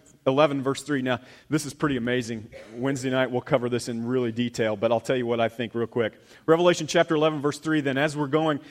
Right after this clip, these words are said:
"And I will give power to two witnesses, my two witnesses, and they will prophesy one thousand two hundred and sixty days." That's the same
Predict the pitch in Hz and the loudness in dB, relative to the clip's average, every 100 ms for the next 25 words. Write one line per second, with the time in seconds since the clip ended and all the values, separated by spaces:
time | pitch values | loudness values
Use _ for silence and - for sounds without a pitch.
0 | - - _ - 160 190 180 147 196 180 | -20 -20 _ 2 8 8 8 6 6 4
1 | - - 226 226 254 254 247 170 - - | 0 2 8 8 8 4 0 -4 -4 0
2 | 311 269 254 226 156 143 - 92 - - | 2 2 6 6 6 0 -4 -10 -14 -20
3 | _ _ _ _ _ _ _ _ _ _ | _ _ _ _ _ _ _ _ _ _
4 | - 127 - 226 247 208 131 - 98 - | 0 0 0 -2 4 4 2 -8 -12 -14
5 | _ - - 151 170 160 139 - 208 208 | _ -14 -2 2 4 2 0 0 4 4
6 | 226 214 175 147 143 139 165 214 240 - | 4 0 4 6 4 2 4 4 2 4
7 | 202 196 202 196 185 - 254 240 202 202 | 6 8 6 0 -6 -6 -6 -2 0 0
8 | 180 156 170 - 165 151 113 113 139 - | -2 -4 -6 -6 -2 0 0 2 0 0
9 | 131 - 156 160 165 | -10 -6 -4 -2 -4